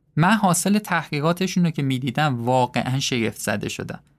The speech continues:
می‌رن سراغ ضعیف‌ترین مدارس و با آموزش درست به نتایج عجیب غریب می‌رسن.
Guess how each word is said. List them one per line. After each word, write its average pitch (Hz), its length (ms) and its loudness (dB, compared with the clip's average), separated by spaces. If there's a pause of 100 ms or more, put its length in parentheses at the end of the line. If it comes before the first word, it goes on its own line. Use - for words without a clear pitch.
(300)
می‌رن 202 240 6
سراغ 175 420 2
ضعیف‌ترین 143 880 0
مدارس 135 520 0
و 127 40 -2
با 113 120 0
آموزش 113 440 -2
درست 131 720 -2 (280)
به 139 100 0
نتایج 127 500 0
عجیب 123 340 -2
غریب 110 320 -2
می‌رسن. - 360 -6